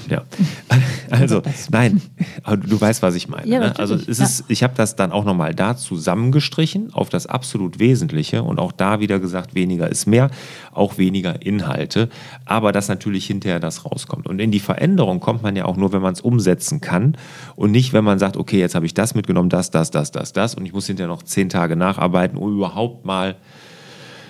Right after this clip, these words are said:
Speaker 1: da reinzukommen, ne?
Speaker 2: Okay, verstanden.
Speaker 1: Alles klar, du zeigst auf die Uhr. Ich wollte nur eine Sache noch sagen. Ich habe nämlich jetzt, dieses Jahr wird ja noch der Fokustag kommen.
Speaker 2: Mhm.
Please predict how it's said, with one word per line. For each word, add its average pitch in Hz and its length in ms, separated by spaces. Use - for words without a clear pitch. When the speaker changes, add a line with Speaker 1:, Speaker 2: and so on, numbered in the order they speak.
Speaker 1:
da 87 200
reinzukommen, - 720
ne? 196 160
Speaker 2:
Okay, 131 220
verstanden. 156 640
Speaker 1:
Alles 101 260
klar, 76 180
du 95 140
zeigst 110 280
auf 92 120
die 92 100
Uhr. 127 240
Ich - 120
wollte 117 160
nur 104 220
eine 139 240
Sache 110 240
noch 98 160
sagen. 98 480
Ich - 140
habe 104 120
nämlich 98 220
jetzt, - 340
dieses 98 300
Jahr 92 160
wird 101 160
ja 92 80
noch 85 140
der 78 140
Fokustag 135 720
kommen. 156 340
Speaker 2:
Mhm. 196 320